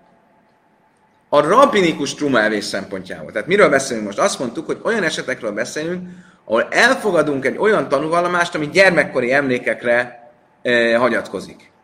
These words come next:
Milyen ilyen tanúvallomást fogadunk el? Milyen két feltétel legyen? Egyrészt, hogy olyan ügy legyen, ami egy rabbinikus igény, rabbinikus.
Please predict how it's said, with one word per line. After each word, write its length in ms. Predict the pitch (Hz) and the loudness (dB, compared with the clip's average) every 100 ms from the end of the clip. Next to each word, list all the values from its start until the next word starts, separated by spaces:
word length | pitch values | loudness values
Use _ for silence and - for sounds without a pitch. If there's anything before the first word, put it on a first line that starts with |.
| _ _ _ _ _ | _ _ _ _ _
Milyen 420 | 117 196 277 208 | -4 2 6 6
ilyen 240 | 180 165 151 | 6 4 4
tanúvallomást 640 | 160 143 135 131 120 117 | 2 4 4 2 0 -4
fogadunk 400 | 120 113 107 101 | 0 0 -2 -4
el? 120 | 120 | -2
Milyen 220 | 156 147 | 2 0
két 220 | 135 120 | 0 -4
feltétel 460 | - 107 104 98 95 | -4 -6 -6 -8 -6
legyen? 360 | 90 104 139 - _ _ _ _ | -6 -8 -10 -18 _ _ _ _
Egyrészt, 240 | 131 147 139 | 0 0 0
hogy 120 | 127 | -2
olyan 220 | 190 175 | 4 4
ügy 140 | 165 151 | 4 4
legyen, 260 | 139 131 | 6 6
ami 160 | 117 123 | 4 2
egy 120 | 117 | 4
rabbinikus 760 | 120 107 110 104 104 - - - | 4 4 0 -4 -8 -10 -14 -14
igény, 380 | 104 104 113 - | -6 -2 -2 2
rabbinikus. 760 | 127 120 117 107 101 - - | 4 4 0 -4 -8 -10 -14